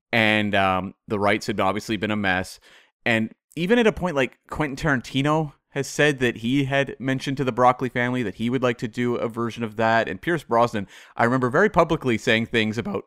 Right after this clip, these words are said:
"Oh, we'd love to do it with Quentin Tarantino. We'd love to do that." Uh, it does not sound like the Broccoli's were at all interested in, in working with Quentin Tarantino on a, um, you know, Casino Royale film. And so they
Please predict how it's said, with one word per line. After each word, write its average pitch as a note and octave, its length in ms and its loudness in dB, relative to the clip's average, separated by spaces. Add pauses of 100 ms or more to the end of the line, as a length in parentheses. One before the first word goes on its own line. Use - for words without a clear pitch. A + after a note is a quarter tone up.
"Oh, A#2+ 280 2
we'd A2 200 -2
love B2+ 160 2
to B2+ 60 -6
do B2+ 100 2
it - 40 2
with A2 120 -4
Quentin A#2 220 -4 (220)
Tarantino. G#2+ 320 -4
We'd G2+ 120 -6
love G#2+ 160 -2
to A2 80 -8
do G2 160 -6
that." F#2+ 220 -4 (460)
Uh, A2 200 0 (240)
it C#3+ 80 -6
does E3 160 -4
not G3 160 0
sound G3 120 0
like D#3 140 2
the C3+ 140 2
Broccoli's A2 440 2
were A2+ 120 2
at G#2+ 40 2
all G#2+ 140 2
interested G#2 380 -2
in, G2 220 -4
in F#2+ 120 -8
working G2+ 320 -4
with G2+ 160 -8
Quentin G#2 240 -4
Tarantino G2+ 640 -4
on G2+ 180 -2
a, F#2+ 300 -4
um, F#2 380 -6 (180)
you - 120 -8
know, F2+ 100 -6
Casino G#2+ 320 -6
Royale G2 480 0 (320)
film. B2 460 2 (420)
And A#2+ 320 2
so D3+ 460 4 (880)
they C#3 500 6